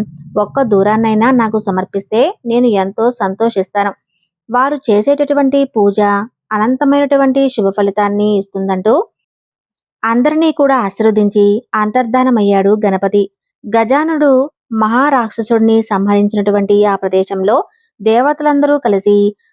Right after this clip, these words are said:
ఆ ఒక్క గణపతి ఆలయాన్ని నిర్మించారు. అందులో స్వామి ప్రతిమను స్థాపించి విఘ్నాహర గణపతి అనే పేరును పెట్టారు. కాలానుడు అనేటటువంటి అసుడిపై విజయం సాధించినటువంటి ఆ ప్రదేశం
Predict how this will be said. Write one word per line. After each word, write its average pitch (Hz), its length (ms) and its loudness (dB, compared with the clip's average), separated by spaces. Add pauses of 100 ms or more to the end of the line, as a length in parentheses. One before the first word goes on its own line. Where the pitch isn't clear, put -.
(120)
ఆ 240 120 0
ఒక్క 262 140 -2
గణపతి 240 540 -2
ఆలయాన్ని 269 520 2
నిర్మించారు. 196 560 0 (420)
అందులో 277 400 0
స్వామి 214 380 -2
ప్రతిమను 233 480 0
స్థాపించి 196 580 -2 (560)
విఘ్నాహర 285 580 0
గణపతి 220 540 0
అనే 208 200 2
పేరును 196 440 -2
పెట్టారు. 202 440 -2 (540)
కాలానుడు 262 600 0 (400)
అనేటటువంటి 226 680 2 (260)
అసుడిపై 196 460 0 (300)
విజయం 226 420 0
సాధించినటువంటి 233 920 0 (260)
ఆ 220 100 -2
ప్రదేశం 196 480 0